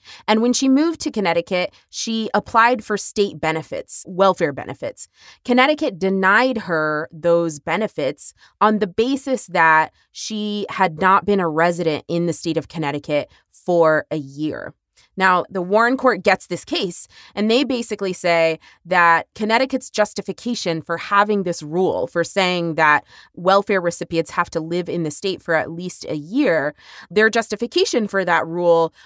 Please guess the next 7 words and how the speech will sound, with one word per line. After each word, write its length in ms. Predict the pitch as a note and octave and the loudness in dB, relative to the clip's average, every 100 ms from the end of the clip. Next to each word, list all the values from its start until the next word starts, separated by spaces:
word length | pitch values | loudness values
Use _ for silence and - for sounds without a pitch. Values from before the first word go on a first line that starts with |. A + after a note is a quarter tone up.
| _ | _
was 800 | E3+ F3+ F3 E3+ E3+ E3+ D#3+ - - | -2 2 4 4 2 2 -4 -8 0
unacceptable. 800 | G3+ F3 - C#3 D3 - F#2 - _ _ | 0 0 -4 -6 -6 -10 -10 -12 _ _
Basically, 560 | - A3+ A#3 G#3 F#3 E3+ | -2 -2 -4 -4 -4 -4
Connecticut 440 | G#3+ G#3+ C4 A3 | -2 0 0 -2
was 120 | F#3 F3+ | -4 -4
saying 460 | F#3 E3+ E3+ E3 | -2 0 0 -4
that 380 | E3 E3 D3+ D3+ | 0 2 2 0